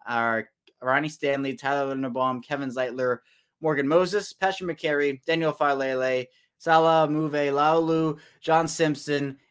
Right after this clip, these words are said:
and Sam Mustipher. Those are my guys. No Ben Cleveland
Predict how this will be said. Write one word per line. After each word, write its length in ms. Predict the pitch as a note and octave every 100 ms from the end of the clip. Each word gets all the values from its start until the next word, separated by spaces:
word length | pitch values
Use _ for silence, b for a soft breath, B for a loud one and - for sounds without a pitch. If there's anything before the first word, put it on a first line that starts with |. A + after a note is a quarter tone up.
| -
and 360 | C3 B2+ B2 B2+ _
Sam 320 | - A#2 A2
Mustipher. 460 | F#2+ - - - - _ -
Those 240 | D3+ D#3+
are 40 | D#3+
my 200 | D3+ C#3
guys. 580 | C3+ C3+ C3 C3 - b b b b -
No 160 | E3
Ben 180 | F#3+ F#3+
Cleveland 580 | F3 F#3 E3+ C#3+ A#2